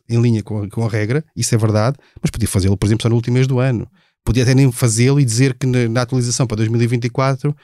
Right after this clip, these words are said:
o que contava era aquele valor, mas nunca o pagaria ao longo deste ano. Preferiu gastar quase seiscentos milhões de euros a mais sobre isso. E em termos de conta, de conta de saldo orçamental, aquilo que acontece é que o saldo previsto este ano, este,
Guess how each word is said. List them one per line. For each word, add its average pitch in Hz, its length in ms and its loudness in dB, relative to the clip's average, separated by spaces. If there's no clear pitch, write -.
o 117 100 -4
que - 80 -10
contava 131 440 0
era 107 60 0
aquele 131 200 0
valor, 135 260 2
mas 151 80 4
nunca 156 160 2
o 151 60 -2
pagaria 143 260 0
ao 147 60 2
longo 147 140 2
deste 147 240 -4
ano. 117 120 -2
Preferiu 180 320 -2
gastar 165 500 -2
quase 135 220 -4
seiscentos 127 260 0
milhões 135 200 4
de 135 80 0
euros 135 200 2
a 139 40 0
mais 131 360 0
sobre 113 320 -2
isso. - 220 -10
E 170 100 4
em 170 40 0
termos 127 260 -2
de - 60 -14
conta, 135 180 -2
de - 420 -8
conta 117 380 0
de 107 200 0
saldo 120 260 0
orçamental, 127 520 0
aquilo 143 180 0
que 147 100 -8
acontece 156 440 -2
é 160 40 -6
que 180 280 -4
o 135 80 -4
saldo 123 300 -2
previsto 123 320 2
este 113 120 -2
ano, 113 180 -4
este, 117 240 -4